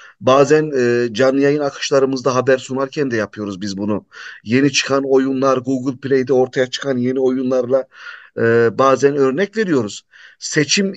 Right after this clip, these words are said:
e, seçimlerin hemen ardından, mesela bu belediye seçimlerinin hemen ardından Seçim iki bin yirmi dört oyunu,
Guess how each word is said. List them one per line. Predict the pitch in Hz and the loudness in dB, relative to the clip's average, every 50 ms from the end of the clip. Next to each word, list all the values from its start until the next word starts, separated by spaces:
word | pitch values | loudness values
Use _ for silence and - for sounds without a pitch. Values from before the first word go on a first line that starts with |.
| - | -2
e, | - 147 143 143 139 143 | 0 0 2 2 0 -2
seçimlerin | 143 - 151 143 - - 175 175 185 196 185 | -4 -6 -6 -6 -4 -4 -2 -2 0 0 2
hemen | 180 208 220 214 208 190 | 2 2 2 4 4 4
ardından, | 160 156 143 123 131 123 113 107 156 160 165 143 | 4 4 4 2 2 0 0 0 -2 -2 -2 -2
mesela | 143 139 - 147 127 131 123 117 | -2 0 0 2 2 2 0 0
bu | 139 131 | 0 2
belediye | 135 131 139 135 147 160 151 | 2 2 2 2 0 -2 -6
seçimlerinin | - 135 - 135 127 123 131 127 123 127 | -6 -8 -8 -6 -4 -4 -2 -2 -2 -2
hemen | 160 180 165 156 147 | -2 -2 -2 -2 -2
ardından | 135 131 123 117 117 117 110 123 175 202 208 - _ _ _ _ _ _ - - _ _ _ _ _ _ | 0 0 0 0 -2 -2 -2 0 0 -2 -2 -6 _ _ _ _ _ _ -20 -20 _ _ _ _ _ _
Seçim | - - - - 180 175 175 - 220 220 190 | -14 -6 -2 0 0 2 2 0 -2 -2 -4
iki | 175 - - 190 175 | -6 -8 -6 -4 -2
bin | 202 196 | 0 0
yirmi | 180 160 170 185 185 185 185 | 0 0 0 -2 -2 0 4
dört | 175 214 202 196 - - _ _ | 4 4 4 2 -2 -10 _ _
oyunu, | - 156 170 196 180 151 123 120 151 160 160 | 2 4 4 6 4 4 2 0 -2 -6 -10